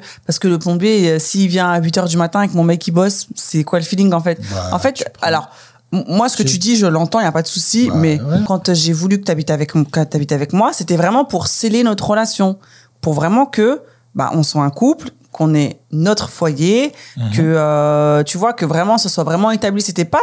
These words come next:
Speaker 1: tant, euh, c'était pas tant, euh, la sécurité, euh,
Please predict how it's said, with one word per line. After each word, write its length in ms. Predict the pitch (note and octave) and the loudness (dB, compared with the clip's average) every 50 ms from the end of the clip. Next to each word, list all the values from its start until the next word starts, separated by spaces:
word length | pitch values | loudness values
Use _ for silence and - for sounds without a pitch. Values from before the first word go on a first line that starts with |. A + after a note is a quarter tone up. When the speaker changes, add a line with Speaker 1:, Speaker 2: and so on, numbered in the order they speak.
| - - | 0 0
Speaker 1:
tant, 260 | C#4+ A#3 A#3+ A#3 G#3 | 0 2 4 4 4
euh, 180 | E3+ D#3+ D#3+ D3+ - - - - - - - | 4 2 0 0 -4 -10 -20 -20 -20 -14 -10
c'était 220 | - - - G3 | -8 -4 -2 -2
pas 160 | F#3+ C4+ D4 | 0 0 -4
tant, 260 | C#4+ - B3 B3 A#3 G#3 | -2 0 2 2 4 4
euh, 140 | F3+ F3 | 4 4
la 100 | E3 E3 | 2 2
sécurité, 680 | E3+ - F3+ D#3+ - F#3 E3+ F3+ E3+ E3 G#3 G#3 G#3+ G#3 | 0 0 -4 -2 -2 -2 -2 -2 -2 0 0 2 4 4
euh, 200 | F#3 F3 E3+ D#3+ | 4 4 2 0